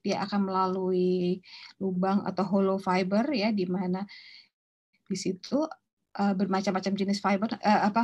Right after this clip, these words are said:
eh, filter nanti akan saya jelaskan. Eh, kalau dia dialisat, maka dia tidak akan bersinggungan, dia ak-, karena perbedaan konsentrasi, maka ca-, eh, cai-, eh, konsentrasi yang tinggi itu akan berpindah ke konsentrasi yang lebih rendah dan akan keluar sebagai efluen.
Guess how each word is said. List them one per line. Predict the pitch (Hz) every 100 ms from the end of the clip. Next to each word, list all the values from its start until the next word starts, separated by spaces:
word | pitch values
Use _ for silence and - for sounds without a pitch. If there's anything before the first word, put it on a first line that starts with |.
| 233
eh, | 196 190 185
filter | 190 208
nanti | 208 180
akan | 202
saya | 185
jelaskan. | 185 185 185 - 226 320 - - - - - _ -
Eh, | 220 214 214
kalau | 220 220
dia | 302
dialisat, | 269 254 247 247 311
maka | 220 208 247 254
dia | 208 226
tidak | 240 180 - 180
akan | 202 196 190 190
bersinggungan, | 196 185 202 185 185 180 190 247 262 -
dia | 180 196
ak-, | 185 180 - -
karena | 175 180
perbedaan | 180 180 175 180
konsentrasi, | 170 - 180 202 254 -
maka | 262 240 247 254
ca-, | - -
eh, | 202 196 196 202 202
cai-, | 190 202 190
eh, | - 196 190 190 -
konsentrasi | 214 208 208 208 -
yang | 262 254
tinggi | 294 285 190 190 202
itu | 233
akan | 247 226 202
berpindah | 202 214 214 208 214 - - _ _
ke | 233 233
konsentrasi | 208 196 185 175 180 180
yang |
lebih | 180 185
rendah | 180 185 190 285
dan | 226 190
akan | 214 190 190
keluar | 190 190
sebagai | 190 185 190
efluen. | - 180 202 196 180